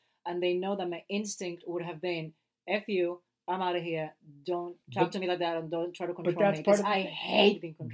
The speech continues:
Speaker 2: But if you believe
Speaker 1: So I've been able to navigate it with you because you're worth it. Number one, if I put things in a balance, I just go, "You know what? Yeah, he's a little bit annoying, but at the same time
Speaker 2: Wow.
Speaker 1: controlling, but he has inc-, <laughs> he has incredible qualities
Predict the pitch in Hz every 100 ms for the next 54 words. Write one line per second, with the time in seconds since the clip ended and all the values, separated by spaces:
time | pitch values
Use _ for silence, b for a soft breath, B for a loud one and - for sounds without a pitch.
0 | 180 175 156 160 180 180 - 139 120 151
1 | 147 156 175 208 208 202 208 202 226 226
2 | 220 233 220 214 233 247 214 202 185 175
3 | 180 208 196 247 - 185 170 160 170 151
4 | 175 185 175 170 165 180 202 214 214 196
5 | 185 202 208 160 - 180 190 180 165 165
6 | 247 208 165 - 175 175 175 175 185 196
7 | 202 196 180 165 160 180 196 196 226 233
8 | 214 202 170 170 170 170 165 165 180 180
9 | 165 170 - 226 202 170 - _ _ -
10 | 160 220 190 180 - - 214 190 185 -
11 | - 202 - - - 285 - 262 226 214
12 | - 233 226 233 233 214 208 180 180